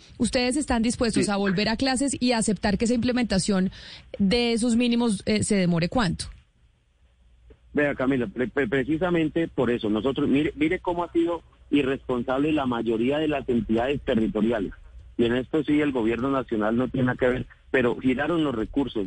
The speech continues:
Speaker 2: desde el año inmediatamente anterior. Y es la fecha que más de veintidós entidades territoriales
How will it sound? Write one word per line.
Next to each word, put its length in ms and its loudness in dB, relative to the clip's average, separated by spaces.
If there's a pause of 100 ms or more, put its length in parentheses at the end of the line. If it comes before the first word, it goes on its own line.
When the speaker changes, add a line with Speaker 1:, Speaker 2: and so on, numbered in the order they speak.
Speaker 2:
desde 320 0
el 80 0
año 200 0
inmediatamente 800 0
anterior. 420 -2 (260)
Y 200 4
es 80 0
la 200 0
fecha 380 -4 (100)
que 100 -4
más 340 0
de 120 2
veintidós 760 -2
entidades 640 0
territoriales 580 0